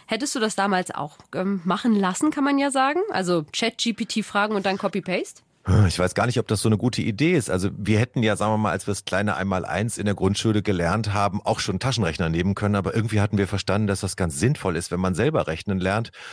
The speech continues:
Speaker 2: Und ich hoffe doch, dass wir sozusagen in, aus, aus dieser Übergangsphase da noch ein bisschen rauskommen gerade.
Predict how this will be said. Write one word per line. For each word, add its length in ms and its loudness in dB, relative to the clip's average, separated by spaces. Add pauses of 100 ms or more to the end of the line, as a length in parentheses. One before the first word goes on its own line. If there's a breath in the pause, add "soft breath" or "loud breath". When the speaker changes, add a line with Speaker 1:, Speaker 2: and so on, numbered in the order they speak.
(200 loud breath)
Speaker 2:
Und 160 0
ich 100 -2
hoffe 220 -2
doch, 160 0
dass 240 -2
wir 100 4
sozusagen 380 2
in, 200 0
aus, 200 -4 (120)
aus 140 2
dieser 200 2
Übergangsphase 840 0
da 140 2
noch 100 2
ein 60 0
bisschen 240 -2
rauskommen 500 -2
gerade. 300 -6